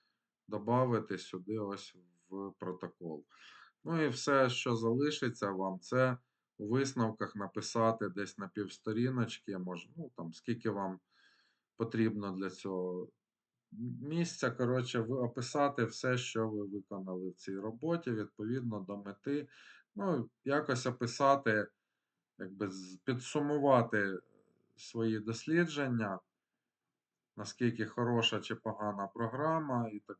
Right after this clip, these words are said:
далі, наскільки важко було чи просто з нею працювати, і чи отримали ви результат,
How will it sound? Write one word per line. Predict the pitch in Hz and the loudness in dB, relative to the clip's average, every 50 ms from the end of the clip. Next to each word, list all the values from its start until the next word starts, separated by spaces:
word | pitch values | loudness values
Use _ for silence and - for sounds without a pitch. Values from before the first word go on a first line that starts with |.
| 95 92 | _ _
далі, | 95 90 82 85 85 85 82 82 85 87 | -6 -4 -4 -4 -6 -8 -8 -12 -14 _
наскільки | 90 87 - - 107 98 - _ 104 | -20 -20 -12 -10 -10 -10 -8 _ -8
важко | 95 98 104 107 107 - - - 92 87 85 - _ _ | -4 -2 -2 -2 -2 -4 -6 -6 -6 -6 -6 -10 _ _
було | 92 90 90 92 90 87 85 | -14 -12 -8 -8 -6 -8 -8
чи | - - - 90 87 - - _ _ _ _ _ | -10 -10 -10 -8 -10 -10 -12 _ _ _ _ _
просто | - 101 92 90 90 - _ 87 | -10 -8 -8 -8 -10 -10 _ -12
з | 82 85 | -10 -8
нею | 87 87 87 87 87 85 - | -8 -8 -6 -8 -8 -10 -10
працювати, | 95 92 - - - 123 123 139 151 156 151 151 - 110 98 98 | -14 -14 -12 -10 -8 -8 -6 -4 -4 -4 -6 -6 -6 -6 -6 -6
і | 92 | -6
чи | - - 110 110 | -8 -6 -4 -4
отримали | 107 101 90 - - 120 131 131 120 110 101 98 98 95 | -4 -4 -6 -6 -4 -2 0 0 0 0 0 -2 -4 -4
ви | 92 101 107 104 | -4 -4 -4 -4
результат, | 92 92 90 85 87 87 82 - _ 101 98 98 | -4 -4 -6 -6 -8 -10 -12 -8 _ -4 -4 -4